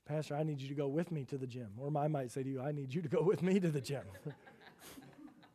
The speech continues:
And we'll get healthy together. Spiritually speaking, it's no different. It's one thing to know it.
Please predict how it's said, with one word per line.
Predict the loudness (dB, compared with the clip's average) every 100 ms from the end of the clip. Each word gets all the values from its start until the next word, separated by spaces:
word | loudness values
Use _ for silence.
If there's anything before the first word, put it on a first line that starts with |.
| _ _ _ _ _ _ _ _ _ _
And | -8
we'll | -2
get | 0
healthy | 6 4 4 -4
together. | 0 0 0 -4 -14 _ _ _ _ _ _ _ _
Spiritually | -20 2 2 2 0 -2
speaking, | 0 -2 -2 -6
it's | -8 -8
no | -8
different. | -4 -6 -6 -16 -18 _ _ _ _ _ _ _ _ _ _ _ _ _
It's | -18 -8
one | -4
thing | 2 4 4
to | 2
know | 4 6
it. | 4